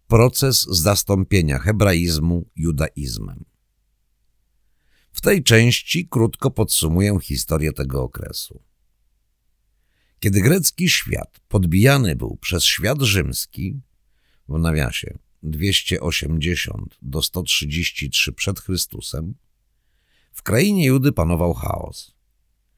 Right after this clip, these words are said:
Makabeusze, panująca dynastia judajska, odważnie walczyła, by zachować swoje judajskie dziedzictwo i prawa. Józef Flawiusz, judajski historyk,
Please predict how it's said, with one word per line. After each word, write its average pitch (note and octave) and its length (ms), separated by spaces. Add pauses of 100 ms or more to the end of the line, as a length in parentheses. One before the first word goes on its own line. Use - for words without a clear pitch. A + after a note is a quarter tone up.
(340)
Makabeusze, C3 840
panująca A#2+ 600
dynastia G2 480
judajska, E2+ 720
odważnie C#3+ 560
walczyła, G2 420
by E2+ 120
zachować G2+ 460
swoje G2 280
judajskie D#2+ 640
dziedzictwo - 760
i F3 100
prawa. A2 540 (960)
Józef G#2 340
Flawiusz, A#1+ 760 (120)
judajski F2+ 580
historyk, - 760